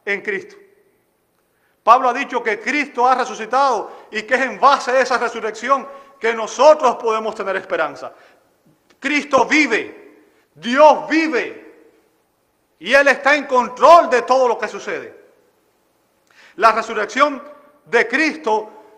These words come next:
es una doctrina esencial del Evangelio. Es primaria,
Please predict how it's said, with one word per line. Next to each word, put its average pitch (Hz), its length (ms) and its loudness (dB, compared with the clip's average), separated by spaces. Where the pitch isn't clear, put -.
es 240 120 2
una 269 200 0
doctrina 262 480 2
esencial 226 1080 4
del 254 720 2
Evangelio. 208 800 -2
Es 254 160 4
primaria, 254 840 2